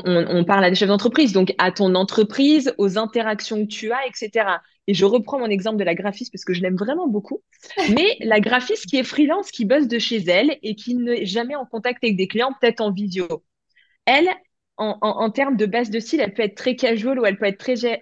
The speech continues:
Speaker 1: cas-, casual chic. Pas, elle s'en fout, mais elle peut vraiment, euh, tu vois, s'habiller en fonction d'elle parce qu'elle a plein d'interactions physiques avec des gens. Alors que tu peux avoir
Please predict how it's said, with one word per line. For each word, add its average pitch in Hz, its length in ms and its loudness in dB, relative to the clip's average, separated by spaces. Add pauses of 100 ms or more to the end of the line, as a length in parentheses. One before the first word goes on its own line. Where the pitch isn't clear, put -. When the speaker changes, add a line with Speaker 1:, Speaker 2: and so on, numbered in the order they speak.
(120)
Speaker 1:
cas-, 226 260 -2
casual 233 320 0
chic. 349 300 -4 (720)
Pas, 240 160 2
elle 202 100 0
s'en 233 220 -4
fout, 330 240 -2
mais 254 160 0
elle 208 180 0
peut 247 100 -2
vraiment, 254 580 -2 (120)
euh, 202 380 2 (400)
tu 220 100 -8
vois, 269 100 2
s'habiller 247 300 2
en 269 80 2
fonction 226 400 -4
d'elle 254 240 -2
parce 226 160 -6
qu'elle 208 140 2
a 196 80 0
plein 262 160 -2
d'interactions 233 560 -6
physiques 240 280 -4
avec 208 140 4
des 190 140 4
gens. 180 260 -2 (100)
Alors 214 280 4
que 254 80 4
tu 240 160 0
peux 254 100 2
avoir 247 340 2